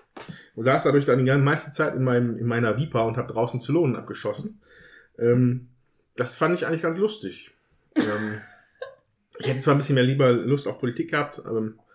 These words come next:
aber also kann ich dann direkt jetzt schon mal sagen, was ich, was halt wirklich,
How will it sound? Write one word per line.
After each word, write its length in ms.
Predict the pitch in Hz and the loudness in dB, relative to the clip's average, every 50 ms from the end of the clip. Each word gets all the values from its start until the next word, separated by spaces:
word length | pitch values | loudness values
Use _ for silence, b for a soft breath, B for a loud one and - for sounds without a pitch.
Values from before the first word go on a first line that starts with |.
| B B B B B B B B B B B - | B B B B B B B B B B B -10
aber 280 | - 104 123 127 - - | -4 -2 0 0 0 2
also 280 | 139 143 143 139 131 123 | 2 2 0 0 -2 -4
kann 140 | 147 156 | -2 -2
ich 80 | 160 139 | 0 2
dann 100 | 160 139 | 2 4
direkt 180 | 151 170 165 170 | 4 4 4 2
jetzt 120 | 175 - | -2 0
schon 100 | 180 170 | 0 0
mal 60 | 156 | 2
sagen, 180 | 143 156 147 143 | 2 2 2 2
was 160 | 139 139 - | 0 -2 -2
ich, 100 | - 127 | -2 -2
was 120 | 110 120 | -2 0
halt 160 | 131 123 113 120 | 0 -2 -2 -4
wirklich, 200 | 127 143 - | -6 -10 -10